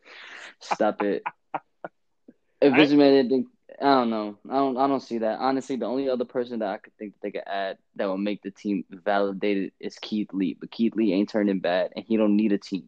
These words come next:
Speaker 1: So
Speaker 2: Yeah, no,
Speaker 1: And I
Speaker 2: you
Speaker 1: don't
Speaker 2: don't.
Speaker 1: see, there's no need for Shelton to, to get kicked out. They just need to add a girl, and they just need to, and that girl should be Naomi.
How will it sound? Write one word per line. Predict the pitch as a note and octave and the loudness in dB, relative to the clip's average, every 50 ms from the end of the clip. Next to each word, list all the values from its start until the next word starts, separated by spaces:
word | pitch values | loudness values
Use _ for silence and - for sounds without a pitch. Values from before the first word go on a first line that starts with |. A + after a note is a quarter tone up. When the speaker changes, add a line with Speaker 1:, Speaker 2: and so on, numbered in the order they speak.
| _ _ | _ _
Speaker 1:
So | - - - E2 C2+ B1+ - - _ _ _ _ _ _ | -16 -8 -6 -6 -6 -6 -10 -14 _ _ _ _ _ _
Speaker 2:
Yeah, | B2+ B2 A#2+ A#2 | -8 -6 -6 -6
no, | A2+ A#2+ | -2 2
Speaker 1:
And | A2+ A2+ | 4 6
I | B2+ | 8
Speaker 2:
you | C3 | 8
Speaker 1:
don't | C#3 C#3+ | 8 6
Speaker 2:
don't. | C#3 - | 4 2
Speaker 1:
see, | - C#3 B2 - _ _ _ _ _ _ _ _ _ - | -2 -2 -2 -2 _ _ _ _ _ _ _ _ _ 0
there's | C3 C#3 | 4 4
no | C#3+ D3 | 6 6
need | C#3 C3 C3 B2+ A#2+ | 6 4 2 0 0
for | - A#2 | -2 -4
Shelton | G#2 - G#2+ F#2+ - G2+ F#2 F2+ | -4 -2 -4 -6 -6 -10 -12 -12
to, | F#2 - - - - | -12 -14 -16 -14 -8
to | - G#2 | -8 -6
get | F#2+ F#2 F#2+ - | -4 -4 -6 -6
kicked | - G2 - - | -8 -10 -10 -10
out. | D2+ C#2+ - _ _ - | -16 -18 -18 _ _ -2
They | A2 B2+ | -2 0
just | B2 B2+ | 2 4
need | B2+ C3 B2 | 4 6 6
to | A#2+ | 6
add | G2 G#2+ G#2+ G#2 | 4 4 2 0
a | |
girl, | F#2+ E2+ F#2+ F#2+ F#2 F#2 F2 - | 0 0 -2 -2 -2 -2 -4 -6
and | - G#2 | -6 -4
they | G#2+ G#2+ | -4 -2
just | G#2+ G#2+ | -2 -2
need | G#2+ G#2+ | 0 0
to, | G#2 F2 | 0 0
and | C2 - G2+ G2+ | 0 -2 0 2
that | G#2 G#2 G2 | 2 0 0
girl | F#2+ G2+ G2+ G2+ | 0 0 0 0
should | G2 - G2+ | 0 -4 -6
be | F#2+ G2 F#2 | -6 -6 -4
Naomi. | F#2 F2+ F2+ F2+ F2 D#2+ D2+ D2 - - | -4 -6 -6 -6 -6 -6 -6 -8 -10 -12